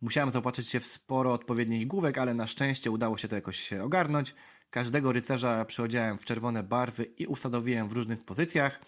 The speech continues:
Zamontowałem też kolumny oraz paleniska, w których znajdują się lampki led. Nadaje to wszystkiemu całkiem przyjemny klimat.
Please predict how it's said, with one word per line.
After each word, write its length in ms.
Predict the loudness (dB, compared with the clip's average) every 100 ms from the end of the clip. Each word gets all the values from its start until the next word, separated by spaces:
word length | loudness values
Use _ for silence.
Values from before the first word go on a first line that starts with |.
| _ -8
Zamontowałem 500 | 0 2 4 4 2
też 160 | 0
kolumny 440 | 2 4 4 4 4
oraz 240 | 4 2
paleniska, 520 | 0 2 2 2 0
w 60 | -2
których 220 | 0 -2
znajdują 320 | 0 2 2
się 120 | 2 -2
lampki 300 | -2 0 0
led. 220 | 0 -2 -18 -18 -6
Nadaje 280 | 0 2 2
to 100 | -2
wszystkiemu 460 | -4 -2 0 0
całkiem 380 | 0 0 2 0
przyjemny 260 | -2 -2 -2
klimat. 380 | 0 2 2